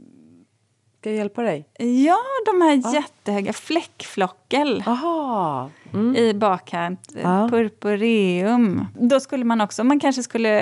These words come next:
Speaker 2: eh, sätta in en... Istället för den vita pionen kanske man hade tagit en kärleksört
Speaker 1: Mm.
Speaker 2: som går lite mer åt purpur. Det kan också bli väldigt fint att
Speaker 1: Ja.
Speaker 2: lyfta det där. Då får man en helt annan färgsättning.
Speaker 1: Just det.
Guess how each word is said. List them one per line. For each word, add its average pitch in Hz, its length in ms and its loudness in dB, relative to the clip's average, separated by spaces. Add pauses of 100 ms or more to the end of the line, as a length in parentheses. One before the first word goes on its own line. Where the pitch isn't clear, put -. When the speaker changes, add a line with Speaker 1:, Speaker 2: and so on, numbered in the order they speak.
Speaker 2:
eh, 214 320 0
sätta 214 380 -2
in 190 320 0
en... 180 360 2
Istället 196 420 0
för 196 80 -6
den 196 100 -4
vita 196 240 -4
pionen 180 420 0
kanske 196 280 -4
man 180 160 -2
hade 180 200 -4
tagit 185 520 -6
en 175 380 0
kärleksört - 800 -4 (440)
Speaker 1:
Mm. 165 320 2
Speaker 2:
som 165 180 4
går 180 160 2
lite 180 280 -4
mer 180 260 -2
åt - 140 -14
purpur. - 340 -6
Det 240 160 2
kan 349 200 0
också 349 260 -2
bli 320 160 2
väldigt 294 440 0
fint - 340 -4
att 170 160 4
Speaker 1:
Ja. 196 120 4
Speaker 2:
lyfta 226 260 -4
det 175 100 -4
där. 175 160 0
Då 233 100 -4
får 302 140 0
man 320 200 4
en 311 60 6
helt 277 280 4
annan 202 240 0
färgsättning. 208 760 -2
Speaker 1:
Just 240 400 -2
det. 160 220 -4